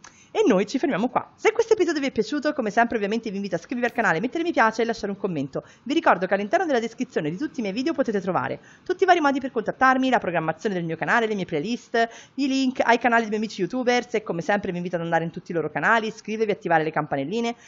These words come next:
mettere mi piace a tutti i loro video, ma soprattutto commentare. Quindi mi raccomando, ragazzi, sostenete sempre i vostri youtubers preferiti, perché ne vale veramente la pena. Che altro dire? Io vi auguro una buona giornata o una buona serata a seconda del momento in cui guarderete questo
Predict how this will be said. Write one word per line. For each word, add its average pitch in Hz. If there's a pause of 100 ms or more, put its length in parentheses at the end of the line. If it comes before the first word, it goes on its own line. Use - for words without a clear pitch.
(120)
mettere 415
mi 294
piace 262
a -
tutti -
i -
loro 165
video, 247
ma 247
soprattutto -
commentare. 139
Quindi 202
mi 170
raccomando, 170
ragazzi, 160
sostenete 254
sempre 190
i 165
vostri 196
youtubers 170
preferiti, 185 (220)
perché -
ne 196
vale 139
veramente 160
la 160
pena. - (300)
Che -
altro 320
dire? 196
Io 285
vi 247
auguro 165
una 415
buona 359
giornata 277
o -
una 262
buona 240
serata 214
a 165
seconda 226
del 220
momento 220
in 175
cui 185
guarderete 220
questo 160